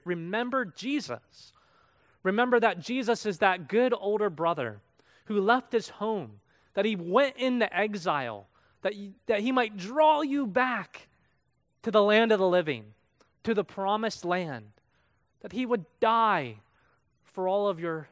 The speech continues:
stiff-necked, stubborn decisions, and then pour out grace upon grace upon grace to you. Have you wandered from home?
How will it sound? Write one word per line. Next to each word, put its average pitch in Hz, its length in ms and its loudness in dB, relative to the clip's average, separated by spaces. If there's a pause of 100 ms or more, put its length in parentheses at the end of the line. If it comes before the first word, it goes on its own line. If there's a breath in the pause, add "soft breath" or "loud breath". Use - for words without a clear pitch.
(160)
stiff-necked, - 960 -8 (300)
stubborn 214 580 -4
decisions, 147 840 -8 (420 soft breath)
and 151 100 -12
then 143 140 -8
pour 170 260 -4
out 156 220 -2 (200)
grace 180 640 -6 (320 soft breath)
upon 120 420 -10
grace 160 600 -6 (200 soft breath)
upon 127 400 -8
grace 143 420 -4
to - 140 -12
you. 120 360 -8 (2250 soft breath)
Have 196 200 -2
you 220 100 -4
wandered 202 440 -2
from 190 240 -4
home? 175 420 -8